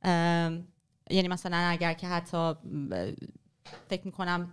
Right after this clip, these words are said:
دو سه دهه قبل اونم نگاه کنین، اه، طاهر قرةالعین اگه اسمش،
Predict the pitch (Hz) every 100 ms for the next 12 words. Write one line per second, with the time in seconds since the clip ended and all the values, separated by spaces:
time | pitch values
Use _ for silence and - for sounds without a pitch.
0 | - 175 170 185 175 175 165 165 165 175
1 | 160 - 170 160 165 160 156 160 165 190
2 | - 160 180 165 160 156 151 - _ -
3 | 165 156 165 156 170 170 156 151 151 165